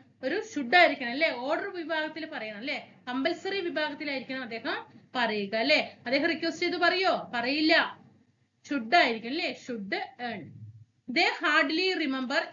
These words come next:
anything. ക്വസ്റ്റ്യൻ ടാഗ് ആണ്. ഇവിടെ hardly നെഗറ്റീവ്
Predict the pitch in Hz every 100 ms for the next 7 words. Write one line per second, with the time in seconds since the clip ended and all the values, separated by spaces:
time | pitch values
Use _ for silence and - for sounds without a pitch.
0 | 269 226 196 226 185 - 226 - 247 233
1 | 233 240 247 370 440 _ _ _ - 226
2 | 262 262 233 240 226 277 359 480 - -
3 | 240 240 277 339